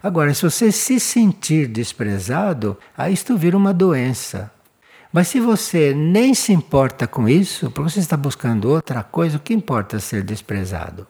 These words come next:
Não importa nada. Se você pensa um pouquinho, isso não importa coisa alguma. Não, não tem importância isso. E isto, enfim, é realmente um, um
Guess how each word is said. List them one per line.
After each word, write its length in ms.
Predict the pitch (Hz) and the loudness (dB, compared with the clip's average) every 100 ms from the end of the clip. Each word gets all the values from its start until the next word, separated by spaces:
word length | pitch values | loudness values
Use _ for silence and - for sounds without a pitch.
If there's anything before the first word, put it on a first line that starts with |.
| _ _ | _ _
Não 100 | - | -8
importa 360 | 202 - 101 | -6 -4 -2
nada. 440 | 104 151 110 95 - _ - | 0 -2 -2 -8 -10 _ -20
Se 120 | - | -10
você 160 | - 240 | -4 -2
pensa 380 | - 131 117 143 | 0 0 0 -2
um 60 | |
pouquinho, 380 | 123 113 - 185 | -2 -4 0 2
isso 200 | 190 269 | 2 -2
não 120 | 277 | 0
importa 440 | 180 - 208 - 196 | -2 0 -2 -2 -6
coisa 360 | - 226 214 | 0 2 4
alguma. 580 | 196 110 147 165 107 113 _ _ _ _ _ _ - | 2 2 2 0 -2 -8 _ _ _ _ _ _ -6
Não, 200 | 160 196 | 0 2
não 220 | 175 120 | 2 0
tem 180 | - 269 | 0 0
importância 840 | - 147 - 135 117 98 - 95 | 2 0 2 0 0 -2 -4 -2
isso. 500 | 92 90 - - - _ - | -2 -4 -8 -12 -14 _ 0
E 280 | 214 190 135 | 4 6 6
isto, 420 | 160 - 254 269 - | 2 -4 -8 -8 -4
enfim, 540 | 123 135 - 139 208 - _ _ | 0 0 0 0 0 -6 _ _
é 140 | 101 120 | -6 -2
realmente 960 | 139 160 160 101 101 131 143 - 190 - | 0 0 0 0 0 -2 -4 -6 -6 -6
um, 540 | 117 117 127 123 104 98 90 87 | -6 -4 -4 -6 -8 -10 -14 -18
um 60 | 95 | -16